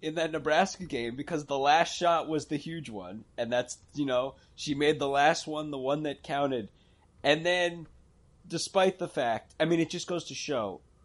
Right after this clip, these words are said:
someone like Pulliam is at this talent level where you're kind of, re-,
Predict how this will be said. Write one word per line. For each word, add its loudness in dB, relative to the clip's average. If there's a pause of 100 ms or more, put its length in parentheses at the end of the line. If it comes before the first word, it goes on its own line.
(260)
someone 0
like 0
Pulliam -6
is -8
at -2
this -12
talent -2
level -6 (300)
where -2
you're 2
kind 0
of, -2 (880)
re-, 8